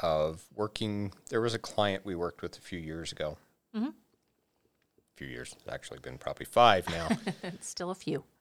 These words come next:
Speaker 1: They were a big client. It was a complex project we were doing. We were doing it kind of a phased
Speaker 2: Mm-hmm.
Speaker 1: approach.
Speaker 2: Yeah.
Speaker 1: But Hillary, who I worked with quite a bit on the training piece, she had a phrase that she used, "little victories."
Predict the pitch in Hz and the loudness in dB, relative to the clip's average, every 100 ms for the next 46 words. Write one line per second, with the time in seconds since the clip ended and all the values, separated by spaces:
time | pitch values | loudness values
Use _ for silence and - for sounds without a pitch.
0 | _ 123 113 123 98 139 147 - 131 120 | _ 0 4 4 4 4 2 4 4 4
1 | 117 110 104 95 98 - - 117 120 - | 4 -2 -4 -2 -4 -4 0 2 2 2
2 | 104 - - - - - _ _ - 101 | 2 4 0 0 -2 -8 _ _ 2 4
3 | 95 95 - 98 87 87 87 87 87 85 | 6 4 -2 -4 -6 -4 -4 -4 -4 -6
4 | 80 73 85 85 82 - - 82 78 - | -8 -8 -6 -6 -8 -10 -10 -8 -8 -6
5 | - 82 82 80 - - - 185 185 127 | -4 -2 -2 -2 -4 -6 -12 -8 -2 2
6 | 85 - - - _ - 254 233 - _ | 2 0 -8 -16 _ -12 -8 -8 -10 _
7 | - 101 92 - _ 123 151 151 107 80 | 0 4 4 0 _ -4 0 2 2 2
8 | 80 - _ _ _ _ _ _ 101 107 | -4 -12 _ _ _ _ _ _ -6 -2
9 | 98 98 98 104 - 101 - - 98 82 | 2 4 4 4 -2 -4 -4 2 2 2
10 | 80 69 - _ - 95 85 - 98 90 | 0 -2 -6 _ 0 0 0 -2 -2 -2
11 | 90 - 80 71 - - _ _ - 139 | -4 -6 -6 -2 -2 -2 _ _ 2 4
12 | 180 151 120 - 113 104 101 - - 92 | 6 6 4 2 6 6 4 0 0 0
13 | 82 - 104 98 107 - - - | -2 -2 0 0 0 -2 -8 -8